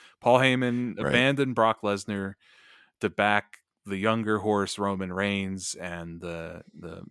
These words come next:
Speaker 1: um, head of the table stuff and, like, the, the family legacy and stuff. But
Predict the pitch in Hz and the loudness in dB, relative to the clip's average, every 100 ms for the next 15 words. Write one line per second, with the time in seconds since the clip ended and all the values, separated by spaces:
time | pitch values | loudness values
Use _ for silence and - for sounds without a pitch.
0 | - - - - 113 104 98 - 101 95 | -16 -16 -14 0 0 0 -4 -2 -2 0
1 | 95 87 _ _ _ - - _ _ - | -4 -6 _ _ _ -20 -20 _ _ -10
2 | - 95 90 - - 82 87 - 87 85 | 0 0 0 -6 -16 -14 -14 -10 -8 -8
3 | 85 85 - 90 87 87 117 117 110 113 | -8 -10 -8 -6 -6 -4 0 0 0 -2
4 | 101 98 92 - 92 87 - _ 143 123 | -2 -4 -6 -6 -4 -6 -12 _ 4 4
5 | - | 2